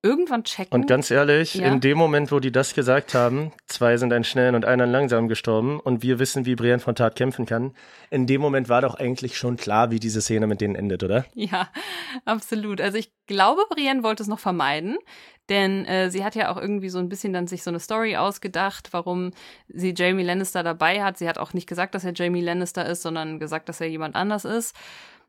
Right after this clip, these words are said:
Speaker 1: Ich glaub aber, einer von den Rittern ist dran drauf gekommen, dass es Jaime Lannister ist und dann musste Brienne sozusagen handeln und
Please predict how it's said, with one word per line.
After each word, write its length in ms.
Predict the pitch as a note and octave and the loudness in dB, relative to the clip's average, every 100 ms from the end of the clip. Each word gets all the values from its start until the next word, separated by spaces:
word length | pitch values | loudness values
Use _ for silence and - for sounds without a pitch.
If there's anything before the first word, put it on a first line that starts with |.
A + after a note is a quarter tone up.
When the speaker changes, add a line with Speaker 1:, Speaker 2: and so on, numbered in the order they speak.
| _ _ - | _ _ -8
Speaker 1:
Ich 140 | F3 | -4
glaub 200 | G#3+ C#4 | 0 2
aber, 200 | - B3+ - | 2 0 0
einer 220 | B3 C4+ | 0 -2
von 140 | - | -2
den 160 | A#3+ A3 | -2 -2
Rittern 300 | A3 C4+ A#3 | -2 -4 -4
ist 160 | A3+ | -4
dran 120 | A3+ G#3 | -4 -2
drauf 180 | G3 G3+ | -4 -6
gekommen, 360 | G3+ - G#3+ | -6 -4 -4
dass 120 | B3+ C4 | -4 -6
es 140 | B3+ | -6
Jaime 260 | B3 B3 B3+ | -4 -4 -2
Lannister 640 | A#3+ B3 B3 - A3+ A3+ | -2 -2 -4 -4 -4 -4
ist 380 | G#3+ B3+ B3 - | -4 -4 -6 -8
und 300 | G#3 G#3+ G3+ | -6 -4 0
dann 340 | G3+ G#3+ G#3+ | 0 0 -4
musste 480 | G3 G3+ A3 - G3 | -2 0 0 -2 -8
Brienne 420 | F3+ F3 E3 E3+ | -4 -2 0 -2
sozusagen 680 | E3 D#3+ F3 E3 D#3+ E3 E3 | -4 -8 -6 -2 0 -2 -4
handeln 400 | D#3+ E3 D#3+ D#3 | -4 -4 -6 -6
und 460 | - D3 D#3 - | -6 -8 -8 -14